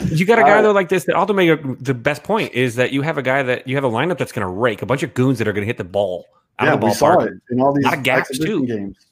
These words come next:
Speaker 1: A lot of gaps, too, and a lot of guys that are driving the baseball. You want those small ball kind of guys. Now, I know you don't like small ball, but I don't mean, like, small ball, small ball.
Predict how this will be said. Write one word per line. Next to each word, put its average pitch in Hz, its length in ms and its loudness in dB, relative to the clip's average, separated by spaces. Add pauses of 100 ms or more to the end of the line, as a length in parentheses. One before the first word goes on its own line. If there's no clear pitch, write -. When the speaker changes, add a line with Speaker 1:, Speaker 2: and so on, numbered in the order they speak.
(160)
Speaker 1:
A - 40 -4
lot 151 120 -2
of 165 60 -8
gaps, 180 280 -2
too, 175 220 0
and 110 80 -2
a - 20 -4
lot 127 80 2
of 143 40 0
guys 151 160 0
that 147 80 -2
are 120 40 -2
driving 123 460 0
the 135 60 2
baseball. 117 600 -2
You 127 140 -6
want 156 380 2
those 107 340 -2 (100)
small 104 300 -4
ball 101 180 0
kind 95 180 -6
of 90 60 -8
guys. 85 180 -6
Now, 101 160 -8 (220)
I 92 60 -10
know 90 80 -8
you 90 80 -8
don't 110 100 -6
like 127 140 -4
small 151 220 -2
ball, 104 120 0
but 104 100 -2
I 117 60 2
don't 135 140 0
mean, 123 120 2
like, 107 160 -4
small 101 220 -2
ball, 95 160 -4
small 104 240 -4
ball. 82 240 -10